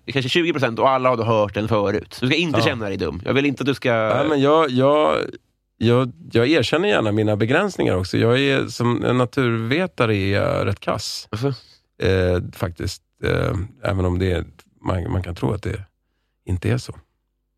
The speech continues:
Speaker 2: Eh, jag är, nej, men det är, alltså, det har aldrig varit, jag är ganska dålig på matte och, ehm,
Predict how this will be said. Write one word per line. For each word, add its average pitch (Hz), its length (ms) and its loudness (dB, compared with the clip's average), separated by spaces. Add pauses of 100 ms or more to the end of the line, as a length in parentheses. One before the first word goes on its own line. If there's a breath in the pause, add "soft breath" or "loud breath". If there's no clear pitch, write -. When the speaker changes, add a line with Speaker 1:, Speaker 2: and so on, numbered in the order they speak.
(880)
Speaker 2:
Eh, 95 180 2
jag 120 380 4
är, 113 600 4
nej, 120 160 2
men 139 140 2
det 139 60 2
är, 139 360 2
alltså, 131 200 0
det 135 80 2
har 135 100 4
aldrig 131 200 2
varit, 123 280 -2
jag 107 200 2
är 131 160 0
ganska 123 340 0
dålig 113 300 2
på - 80 -6
matte 107 440 0
och, 101 220 0 (1600)
ehm, 50 760 -2